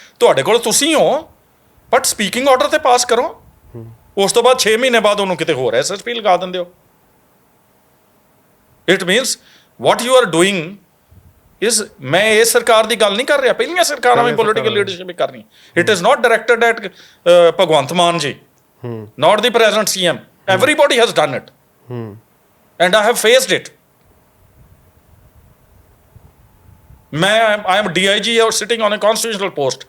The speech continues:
Speaker 2: ਹੂੰ।
Speaker 1: Who's ਹਲਕਾ in charge of a politician? I am politician now।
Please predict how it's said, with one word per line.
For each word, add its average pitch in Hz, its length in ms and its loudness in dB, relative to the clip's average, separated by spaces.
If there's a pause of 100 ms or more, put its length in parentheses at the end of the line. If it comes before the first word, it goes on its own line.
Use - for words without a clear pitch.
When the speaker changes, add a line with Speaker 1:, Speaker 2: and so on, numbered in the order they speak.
(100)
Speaker 2:
ਹੂੰ। 117 260 -10 (1800)
Speaker 1:
Who's 269 260 2
ਹਲਕਾ 254 240 2
in 262 80 0
charge 240 360 2
of 208 120 -2
a - 40 -4
politician? 160 440 0 (540)
I 214 100 2
am 247 60 -4
politician 208 520 0 (560)
now। 156 260 2